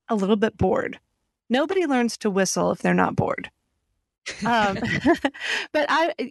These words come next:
Speaker 1: yeah, so, but they always sort of look at me funny when I say that. "Oh, Mom,"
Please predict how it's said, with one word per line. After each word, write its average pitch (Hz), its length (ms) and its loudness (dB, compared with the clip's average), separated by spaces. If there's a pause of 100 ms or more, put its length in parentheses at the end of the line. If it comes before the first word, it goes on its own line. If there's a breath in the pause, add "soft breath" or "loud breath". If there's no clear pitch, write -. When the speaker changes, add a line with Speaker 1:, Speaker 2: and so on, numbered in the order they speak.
Speaker 1:
yeah, 339 180 4
so, 339 220 -2
but 330 220 0 (920)
they 311 280 0
always 311 440 0
sort 269 240 2
of 233 140 0
look 233 280 2
at 220 120 0
me 208 160 2
funny 190 340 2
when 185 140 4
I 180 120 4
say 170 280 0
that. - 320 0
"Oh, 339 280 2
Mom," 247 1200 0